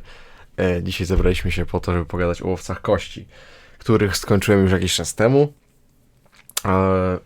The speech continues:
miałem to nagrać parę dni temu, no ale jakoś tak tu zawsze, tu, tu mikser chodził, tu tuczek, tu coś, e, wie-, wiecie,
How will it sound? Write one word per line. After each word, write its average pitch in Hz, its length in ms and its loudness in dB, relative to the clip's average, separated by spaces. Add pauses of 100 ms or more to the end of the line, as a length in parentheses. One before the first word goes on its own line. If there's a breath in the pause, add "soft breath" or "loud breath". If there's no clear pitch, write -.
(180)
miałem 104 300 -2
to 95 120 -8
nagrać 98 420 -4
parę 98 240 -2
dni 95 140 -6
temu, 110 400 2
no 98 120 2
ale 92 80 4
jakoś - 240 -4
tak - 160 -10
tu - 120 -10
zawsze, 90 380 -4 (360 loud breath)
tu, 104 120 0 (260)
tu 113 120 0
mikser 117 400 4
chodził, 107 460 0
tu 104 140 -2
tuczek, 117 720 2 (100)
tu 95 320 -6
coś, - 560 -4
e, 92 40 -4 (580)
wie-, 95 120 -6
wiecie, 87 400 -10